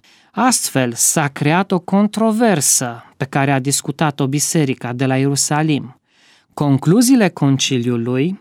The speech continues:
prevederile pentru creștinii dintre neamuri, au fost rezumate în versetul douăzeci și nouă. „Să vă feriți de lucrurile jertfite idolilor, de sânge,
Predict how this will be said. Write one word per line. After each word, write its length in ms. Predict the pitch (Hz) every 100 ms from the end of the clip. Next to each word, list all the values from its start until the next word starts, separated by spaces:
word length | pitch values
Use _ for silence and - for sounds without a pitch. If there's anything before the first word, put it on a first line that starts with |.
| -
prevederile 840 | 151 131 139 135 208 247 220 175
pentru 380 | - 156 139 139
creștinii 720 | - 139 120 - 190 208 175
dintre 380 | 143 139 131 135
neamuri, 680 | 131 156 175 131 127 143 175 _ - _
au 120 | 165
fost 300 | 160 269 247
rezumate 560 | 262 220 196 226 220 185
în 80 | 156
versetul 540 | 156 - 147 - 139
douăzeci 380 | 139 135 127 131
și 160 | -
nouă. 440 | 139 131 117 - - -
„Să 200 | - 147
vă 120 | 131
feriți 500 | 120 131 123 180 -
de 100 | 269
lucrurile 480 | 254 240 240 233 233
jertfite 460 | 208 220 - 202 190
idolilor, 640 | 190 185 180 180 165 165 - -
de 240 | - 131 160
sânge, 600 | - 156 139 131 139 143